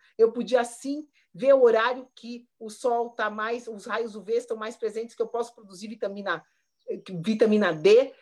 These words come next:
eu posso ver o horário que eu posso produzir mais hormônio, que é antes desses raios U Vs esta-, estarem presentes na natureza. Então, eu tendo conhecimento das leis da natureza, de como a vida funciona, de como essa,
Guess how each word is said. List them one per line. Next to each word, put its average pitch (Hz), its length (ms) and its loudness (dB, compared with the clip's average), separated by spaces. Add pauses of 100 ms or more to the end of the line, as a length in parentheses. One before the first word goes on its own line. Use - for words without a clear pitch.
(160)
eu 220 140 6
posso 277 320 0
ver 254 100 -6
o 285 80 0
horário 254 380 0
que 277 80 -10
eu 247 60 -10
posso 262 220 -8
produzir 226 360 -14
mais 233 220 -10
hormônio, 233 520 -4
que 247 100 -8
é 214 60 -4
antes 269 500 -2
desses 233 340 -4
raios 214 300 -8
U 190 80 -20
Vs 208 260 -4
esta-, 202 220 -12
estarem 202 340 -8
presentes 190 420 -10
na 185 80 -10
natureza. 202 560 -2 (280)
Então, 285 340 2 (220)
eu 254 160 4
tendo 339 280 -8
conhecimento 320 1040 -8 (340)
das 226 240 -2
leis 370 200 -6
da 285 80 0
natureza, 277 720 0 (320)
de 202 100 -18
como 262 180 -6
a 220 80 -2
vida 254 220 -4
funciona, 240 520 -2
de 185 100 -16
como 240 220 -4
essa, 240 320 -6